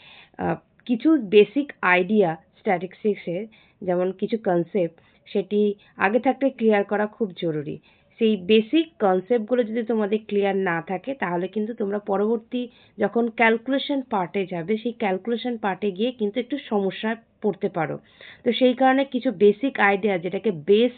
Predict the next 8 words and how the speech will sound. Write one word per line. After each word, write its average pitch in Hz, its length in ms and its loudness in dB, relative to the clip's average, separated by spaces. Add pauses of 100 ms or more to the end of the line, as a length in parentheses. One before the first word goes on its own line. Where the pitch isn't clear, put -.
(100)
বলা 185 220 -2
হয়, 170 280 -4
সেই 214 120 2 (140)
বেস 240 320 2
ক্লিয়ার 196 480 0
থাকা 185 400 -4 (400)
খুব 254 260 6
জরুরি। 165 500 2